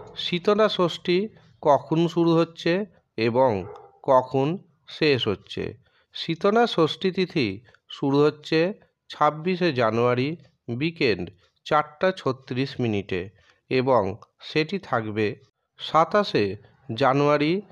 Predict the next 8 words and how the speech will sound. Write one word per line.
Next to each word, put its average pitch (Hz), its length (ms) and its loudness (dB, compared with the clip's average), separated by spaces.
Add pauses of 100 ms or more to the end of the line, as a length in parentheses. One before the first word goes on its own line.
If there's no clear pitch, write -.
(240)
বিকেল 131 540 0 (520)
তিনটে 170 500 0
আঠেরো 127 400 2
মিনিট 135 380 0 (380)
পর্যন্ত। 113 520 0 (600)
প্রধানত 220 480 2 (480)
সাতাশে 170 640 0
জানুয়ারি 123 560 2